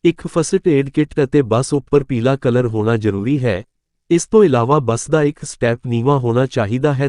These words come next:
ਤਾਂ ਕਿ ਬੱਚੇ ਆਸਾਨੀ ਨਾਲ ਬੱਸ ਉੱਪਰ ਚੜ੍ਹ ਸਕਣ। ਨਾਲ ਹੀ ਉਹਨਾਂ ਕਿਹਾ ਕਿ ਬੱਸ ਦੀ ਲੋਕਲ ਸਪੀਡ ਚਾਲੀ ਅਤੇ, ਅਤੇ ਹਾਈਵੇ ਤੇ ਪੰਜਾਹ ਹੋਣੀ ਚਾਹੀਦੀ ਹੈ। ਉਹਨਾਂ ਨੇ ਬੱਚਿਆਂ ਦੇ ਮਾਪਿਆਂ ਨੂੰ ਵੀ ਹਦਾਇਤ ਦਿੱਤੀ ਕਿ ਉਹ ਦੇਖਣ ਕਿ ਬੱਚੇ ਦੇ ਸਕੂਲ ਦੀ ਬੱਸ ਵਿੱਚ ਲੇਡੀਜ਼ ਕੰਡਕਟਰ ਹੈ ਤਾਂ ਕਿ ਉਹਨਾਂ ਦਾ ਬੱਚਾ ਸੇਫ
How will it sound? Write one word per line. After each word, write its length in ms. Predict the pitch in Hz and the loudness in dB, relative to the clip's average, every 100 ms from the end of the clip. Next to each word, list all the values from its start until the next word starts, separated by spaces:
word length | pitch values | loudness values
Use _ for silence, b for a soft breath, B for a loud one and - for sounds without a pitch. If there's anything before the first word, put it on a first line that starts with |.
| - | -2
ਤਾਂ 120 | 143 | -4
ਕਿ 100 | 160 | -2
ਬੱਚੇ 380 | 135 113 - 175 | -2 -2 0 0
ਆਸਾਨੀ 440 | 151 - 123 127 151 | 0 -2 -2 -2 -2
ਨਾਲ 260 | 127 143 | 0 -2
ਬੱਸ 320 | 113 107 - | -2 -2 -2
ਉੱਪਰ 280 | 160 - 151 | -4 -4 -8
ਚੜ੍ਹ 280 | 143 151 160 | -4 -4 -4
ਸਕਣ। 300 | - 147 165 | -6 -4 -4
ਨਾਲ 320 | 160 117 101 | -2 -2 -2
ਹੀ 120 | 110 | -2
ਉਹਨਾਂ 280 | 143 165 196 | -2 0 0
ਕਿਹਾ 300 | 180 143 139 | 0 -2 -2
ਕਿ 160 | 135 151 | -2 -4
ਬੱਸ 320 | 107 113 - | -2 -6 -4
ਦੀ 140 | 165 | -4
ਲੋਕਲ 360 | 165 120 120 151 | 0 0 0 -2
ਸਪੀਡ 360 | - - 143 175 | -4 -6 -6 -4
ਚਾਲੀ 340 | - 123 147 139 | -2 0 0 0
ਅਤੇ, 200 | 151 139 | 2 0
ਅਤੇ 200 | 156 131 | 0 0
ਹਾਈਵੇ 360 | 110 104 131 | 0 0 0
ਤੇ 140 | 139 160 | 0 0
ਪੰਜਾਹ 420 | 151 123 151 185 | 0 0 2 2
ਹੋਣੀ 280 | 139 123 143 | 0 -2 -2
ਚਾਹੀਦੀ 540 | 139 107 110 123 127 | -2 -2 -2 0 2
ਹੈ। 60 | 143 | 2
ਉਹਨਾਂ 240 | 151 160 | 2 2
ਨੇ 120 | 156 | 0
ਬੱਚਿਆਂ 460 | 127 98 - 147 143 | 0 -4 -2 0 2
ਦੇ 140 | 151 | 0
ਮਾਪਿਆਂ 420 | 120 98 - 123 | 0 -2 -2 -2
ਨੂੰ 140 | 120 123 | -2 -2
ਵੀ 160 | 151 | -2
ਹਦਾਇਤ 440 | 131 123 107 120 139 | 0 -2 0 -2 -2
ਦਿੱਤੀ 320 | 120 - 139 | -6 -2 -4
ਕਿ 120 | 180 | 2
ਉਹ 140 | 175 160 | 2 2
ਦੇਖਣ 440 | 104 107 - 139 | 0 -2 -2 -4
ਕਿ 140 | 170 | -2
ਬੱਚੇ 380 | 160 113 - 147 | -2 -2 0 -2
ਦੇ 140 | 147 165 | 0 -2
ਸਕੂਲ 420 | - 131 131 143 | -4 -2 -2 -2
ਦੀ 120 | 175 | -2
ਬੱਸ 320 | 120 117 - | 0 -2 -2
ਵਿੱਚ 220 | 131 143 | -4 -4
ਲੇਡੀਜ਼ 440 | 143 110 104 113 147 - | -2 -2 -2 -4 -4 -2
ਕੰਡਕਟਰ 500 | 127 123 151 160 139 | -2 0 0 0 2
ਹੈ 160 | 147 | 0
ਤਾਂ 200 | 151 143 | 0 -2
ਕਿ 120 | 120 165 | 0 2
ਉਹਨਾਂ 300 | 139 160 160 | 4 2 2
ਦਾ 140 | 165 | 2
ਬੱਚਾ 360 | 120 113 - 185 | 0 -2 -2 -2
ਸੇਫ 300 | - 156 | 0 -2